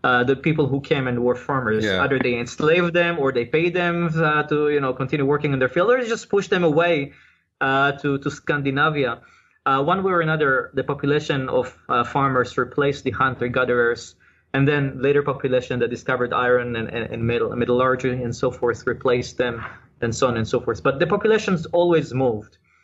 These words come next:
Speaker 1: So that, that kinda brings into question the whole concept of Europeans and Asians and Levantines. I mean, what's the point of all those, those names if everybody were on the move all the time?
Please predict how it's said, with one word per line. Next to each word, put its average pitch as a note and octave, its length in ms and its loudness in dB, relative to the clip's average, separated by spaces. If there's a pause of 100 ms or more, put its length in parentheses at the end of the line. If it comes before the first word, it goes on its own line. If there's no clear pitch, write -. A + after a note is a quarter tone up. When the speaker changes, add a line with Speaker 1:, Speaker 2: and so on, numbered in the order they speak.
(360)
Speaker 1:
So B2+ 420 2
that, D3+ 280 -2
that D3+ 360 -2
kinda E3 280 2
brings D3+ 340 0
into C#3+ 180 -2
question C#3+ 440 -2
the A#2+ 80 0
whole C3 240 0
concept C3+ 480 -4
of - 260 -4
Europeans C3 680 -2
and A2+ 100 -2
Asians C3 480 -2
and A2+ 120 -2
Levantines. B2 480 2
I D3 60 0
mean, E3 140 0
what's - 200 0
the E3 80 0
point D#3+ 360 2
of B2+ 160 0
all C3 180 4
those, B2 520 -2
those A#2+ 280 2
names A#2+ 380 0
if B2 120 -6
everybody C3 300 2
were A#2+ 160 4
on C3 140 2
the B2 80 2
move C#3+ 280 2
all A#2 60 0
the B2+ 140 -2
time? C#3 500 -2